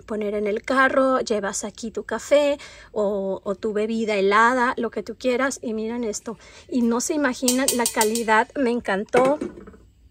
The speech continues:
Y precisamente por eso, quiero que vean la calidad, precisamente por eso se los quise mostrar.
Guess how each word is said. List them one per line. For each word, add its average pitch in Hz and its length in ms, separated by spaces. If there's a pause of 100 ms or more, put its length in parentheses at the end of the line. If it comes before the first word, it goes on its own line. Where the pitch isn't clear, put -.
(400)
Y 254 120
precisamente 254 760
por 247 200
eso, 269 380
quiero 240 220
que 262 100
vean 220 160
la 226 100
calidad, 214 440
precisamente 233 800
por 220 180
eso 214 220
se - 100
los 208 180
quise 226 280
mostrar. 233 500